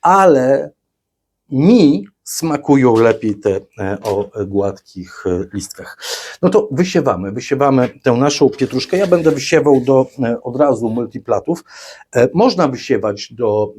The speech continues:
e, doniczek P dziewięć, a potem przepikowywać, ale, ale ja tym razem wziąłem, mm, multiplaty i będę tutaj wysiewał po kilka nasionek. To są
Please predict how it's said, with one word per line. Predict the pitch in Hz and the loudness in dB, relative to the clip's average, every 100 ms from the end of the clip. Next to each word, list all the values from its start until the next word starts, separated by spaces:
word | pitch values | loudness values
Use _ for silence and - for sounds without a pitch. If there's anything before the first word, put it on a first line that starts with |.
| 120 | -8
e, | 107 | -6
doniczek | 101 107 113 - 107 - | 0 0 -2 -6 -8 -6
P | 101 | -4
dziewięć, | 113 110 98 | -2 -2 -4
a | 113 | -6
potem | 120 127 113 | -6 -4 -4
przepikowywać, | - - - 131 170 143 139 - - - - | -4 -6 -2 0 2 2 0 -4 -20 -10 0
ale, | 190 180 175 - _ | 4 4 2 -6 _
ale | 170 160 | -2 -2
ja | 143 | -4
tym | - 139 | -4 -2
razem | 135 131 127 120 - | 0 2 0 -2 -8
wziąłem, | 117 131 131 117 - - | -2 4 4 2 -6 -8
mm, | 110 107 113 | -6 -6 -2
multiplaty | 135 139 139 135 143 147 120 | 0 0 -2 -2 -2 -2 -2
i | |
będę | 113 117 110 | 0 0 -4
tutaj | - 110 | -8 -10
wysiewał | 104 - 113 113 | -8 -4 -2 -2
po | 117 | -4
kilka | 117 110 - 101 - - - | -10 -12 -4 -4 -4 -16 -6
nasionek. | 131 185 180 160 | -2 2 2 2
To | 185 | 0
są | - 156 | 2 2